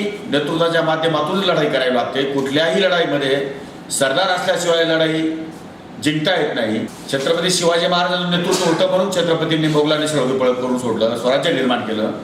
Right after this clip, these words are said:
आणि म्हणून नेतृत्व हे कुठल्याही लढाईमध्ये आवश्यकच असतं. दुर्दैवाने हे नेतृत्व कालच्या आंदोलनामध्ये दिसलं नाही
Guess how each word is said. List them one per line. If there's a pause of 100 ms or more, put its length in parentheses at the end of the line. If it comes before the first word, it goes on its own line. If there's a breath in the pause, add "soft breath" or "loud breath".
(880)
आणि
म्हणून
नेतृत्व
हे
कुठल्याही
लढाईमध्ये
आवश्यकच
असतं. (840)
दुर्दैवाने
हे
नेतृत्व (380)
कालच्या
आंदोलनामध्ये
दिसलं
नाही